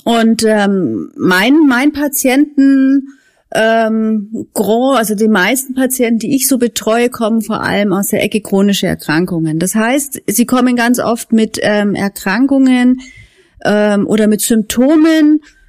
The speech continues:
ähm, klassischerweise zur Tür rein und sagen, „Ja, keiner weiß, was ich habe“, oder „Ich bin gesund, es, es findet keiner was.“ Und natürlich ist keiner gesund, ähm, wenn er, wenn er Beschwerden hat und Symptome,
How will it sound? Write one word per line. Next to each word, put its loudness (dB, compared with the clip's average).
ähm, 0
klassischerweise 0
zur -4
Tür 0
rein 0
und 0
sagen, 0
„Ja, 0
keiner -2
weiß, -2
was -4
ich -6
habe“, 0
oder 0
„Ich -6
bin 2
gesund, 2
es, -4
es -2
findet 2
keiner -2
was.“ -6
Und -2
natürlich 0
ist -8
keiner -2
gesund, 2
ähm, 0
wenn 0
er, -2
wenn 0
er 0
Beschwerden 0
hat -4
und -4
Symptome, -2